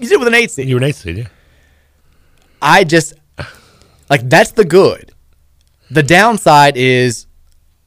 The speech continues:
Speaker 1: everything that you've been gloating about for the last four weeks kinda gets destroyed. Like, it's gonna be a fantastic, like, this, this crazy run. Because they're on a run that's, like, sort of like our twenty twelve run in terms of it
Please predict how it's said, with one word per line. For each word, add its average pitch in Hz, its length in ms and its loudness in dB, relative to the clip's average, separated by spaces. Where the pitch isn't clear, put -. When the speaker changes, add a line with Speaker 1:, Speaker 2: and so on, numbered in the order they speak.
Speaker 1:
everything 185 300 2
that 180 80 -2
you've 165 120 -4
been 143 140 -2
gloating 131 260 0
about 139 200 2
for 131 60 -8
the 123 60 -2
last 120 240 0
four 117 220 -2
weeks 120 420 -6
kinda 120 280 -4
gets 120 180 -6
destroyed. 113 600 -6
Like, 147 160 -4
it's - 120 -4
gonna 165 180 0
be 139 240 2
a 131 160 2
fantastic, 127 520 -4
like, 151 140 -4
this, 185 220 -2
this 165 340 -10
crazy 185 400 0
run. 113 240 -4
Because 160 200 0
they're 226 140 0
on 214 160 2
a 170 60 2
run 147 260 2
that's, - 380 -6
like, 151 140 -6
sort 208 300 2
of 135 80 -2
like 139 240 2
our 151 100 4
twenty 143 240 -4
twelve 143 260 0
run 143 360 -4
in 131 80 -4
terms 131 240 0
of 120 80 -4
it - 200 -10